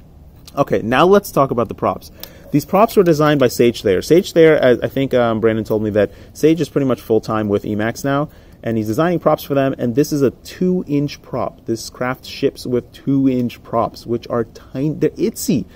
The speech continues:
So two inches is nothing. I mean, look, the prop is barely bigger than the motor, but somehow he's able to squeeze a surprising amount of performance out of a prop of this size.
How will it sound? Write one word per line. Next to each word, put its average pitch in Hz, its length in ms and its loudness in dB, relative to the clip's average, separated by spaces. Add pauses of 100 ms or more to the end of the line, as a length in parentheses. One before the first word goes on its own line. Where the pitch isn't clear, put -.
(220)
So 175 100 -6
two 285 140 0
inches 302 180 2
is 233 40 -2
nothing. 226 380 0
I 127 40 2
mean, 127 120 0
look, 240 160 2
the - 80 -6
prop - 280 0
is 240 100 0
barely 175 360 4
bigger 151 300 4
than 156 160 2
the 143 60 2
motor, 127 500 6 (320)
but - 140 -4
somehow 196 580 2
he's 156 240 -4
able 170 300 2
to 170 100 -8
squeeze 139 640 0 (560)
a 139 80 -2
surprising 180 1000 0
amount 143 420 0
of 143 120 -2
performance 131 600 -2
out 123 120 0
of 123 80 2
a 113 60 0
prop 135 360 -2
of 120 220 -4
this 110 160 0
size. 151 600 -2